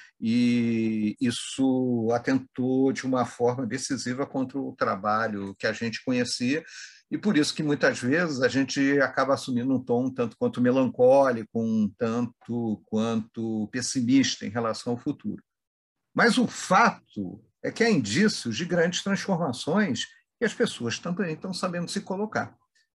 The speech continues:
é, dentro do campo fotográfico de uma forma mais ampla.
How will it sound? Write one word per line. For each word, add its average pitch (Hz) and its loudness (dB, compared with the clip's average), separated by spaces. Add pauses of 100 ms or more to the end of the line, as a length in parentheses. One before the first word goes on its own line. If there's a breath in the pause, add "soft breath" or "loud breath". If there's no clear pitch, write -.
(140)
é, 120 6
dentro 151 0
do 165 -6
campo 147 -2
fotográfico 127 0
de 151 -6
uma 143 -4
forma 135 0
mais 135 -2
ampla. - -2